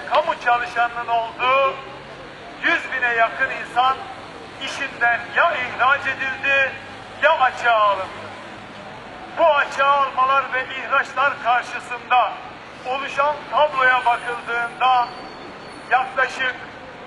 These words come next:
dört kamu çalışanı yapılan yönelimi kendine yediremeyerek intihar etti. Canından oldu, canına kıydı. Gene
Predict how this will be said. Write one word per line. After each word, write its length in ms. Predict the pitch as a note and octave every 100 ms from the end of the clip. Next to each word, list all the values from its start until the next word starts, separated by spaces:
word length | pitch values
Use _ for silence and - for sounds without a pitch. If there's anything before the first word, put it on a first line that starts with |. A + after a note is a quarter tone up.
| -
dört 240 | D4 D4 - -
kamu 260 | A#3+ C4
çalışanı 720 | - A3+ A3+ G#3+ A3 A#3 C4 - - - - -
yapılan 580 | A#3+ A#3+ B3 C4+ D4 C#4 - -
yönelimi 580 | A#3 A#3+ A3 A3+ A#3+ C#4 - - - - - - -
kendine 640 | C4+ C#4+ C4+ C4 C4+ A3+ - - -
yediremeyerek 840 | B3+ D4 C#4+ C#4 A#3+ A3+ A3+ B3+ B3 - - - -
intihar 520 | C4 - A#3 A3 A#3
etti. 280 | - - E4+ - - - - - -
Canından 520 | C#4 C#4 C#4 C4+ C4+
oldu, 520 | A#3+ A3+ - B3+ C4 - - -
canına 380 | A3+ A3+ A3 G#3
kıydı. 340 | G3 F3 - - - - - - - - - C4
Gene 420 | D#4 D#4+ C4+